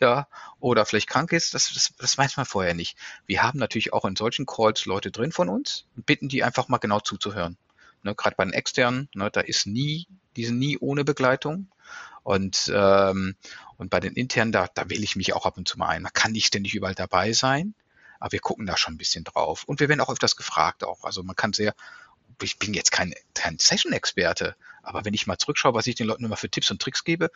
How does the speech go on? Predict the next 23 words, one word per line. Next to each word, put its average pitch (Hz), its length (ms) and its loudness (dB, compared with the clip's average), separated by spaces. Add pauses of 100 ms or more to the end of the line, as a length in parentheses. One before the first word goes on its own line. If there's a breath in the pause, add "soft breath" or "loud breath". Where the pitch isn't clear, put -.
(140 loud breath)
ich 139 100 0
könnte - 240 -2
auch - 100 -2
einen 127 80 -8
kleinen 139 200 2
Ratgeber 117 420 -2
schreiben. - 320 0 (260 loud breath)
Also 110 220 2
so 143 140 0
lernt 139 240 4
man 127 180 0
auch - 220 -6
dazu. - 420 -2 (600)
Das - 200 -2
ist, - 440 -2 (880)
das - 220 0
ist - 100 -2
auch - 160 -6
sehr 95 120 0
interessant. - 600 -4
Also - 160 -6
das - 240 0
ist - 220 -4